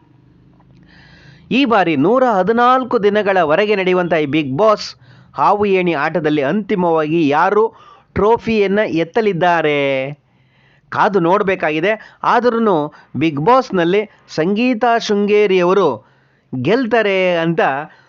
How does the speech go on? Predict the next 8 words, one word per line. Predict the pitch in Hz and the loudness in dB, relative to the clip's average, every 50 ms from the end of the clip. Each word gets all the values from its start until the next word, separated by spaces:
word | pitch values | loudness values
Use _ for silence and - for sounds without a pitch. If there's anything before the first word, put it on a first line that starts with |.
| _ _ _ _ - | _ _ _ _ -4
ತುಂಬ | 220 226 226 233 233 233 233 214 220 | -2 -2 0 0 0 0 2 2 0
ಜನ | 202 165 180 175 185 170 147 139 143 - - - _ - | 0 0 0 0 0 0 -2 -2 -4 -8 -14 -20 _ -6
ಈ | 147 180 202 | -2 0 2
ಒಂದು | 196 185 175 180 170 | 2 2 2 0 0
ವಿಷಯವನ್ನ | 143 143 147 - 202 190 185 175 165 170 156 131 | 0 0 -2 0 0 0 0 0 0 -2 -2 -2
ವೈರಲ್ | 117 113 123 139 185 220 233 233 233 | -2 -2 0 0 0 0 0 0 0
ಮಾಡ್ತಾ | 208 202 185 175 - 180 | -2 -2 -4 -2 -4 -4
ಇದ್ದಾರೆ. | 170 175 180 190 214 208 - - - - - | -2 -2 -2 -2 -2 -4 -6 -16 -20 -20 -20